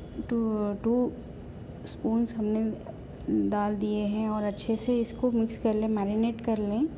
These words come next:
अच्छे से mix करें ताकि हमारा जो भी paste वगैरह जो भी मसाले हैं सब इसमें chicken में अच्छे से merge हो जाए। Chicken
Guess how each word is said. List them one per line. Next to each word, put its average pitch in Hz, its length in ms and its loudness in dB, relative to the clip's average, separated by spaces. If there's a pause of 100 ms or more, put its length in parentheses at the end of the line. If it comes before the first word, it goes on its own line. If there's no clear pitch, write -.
(460)
अच्छे 220 300 4
से 277 140 6
mix 247 340 2
करें 233 240 2
ताकि 226 420 0
हमारा 220 420 2
जो 220 240 2
भी 233 300 0 (400)
paste 233 360 6
वगैरह 226 420 4
जो 220 160 4
भी 226 120 2
मसाले 214 540 0
हैं 226 260 2
सब 240 320 0
इसमें 233 420 2
chicken 226 340 -2
में 233 140 2
अच्छे 226 260 -4
से 233 160 -4
merge 226 360 2
हो 220 120 4
जाए। 233 220 2
Chicken 247 540 2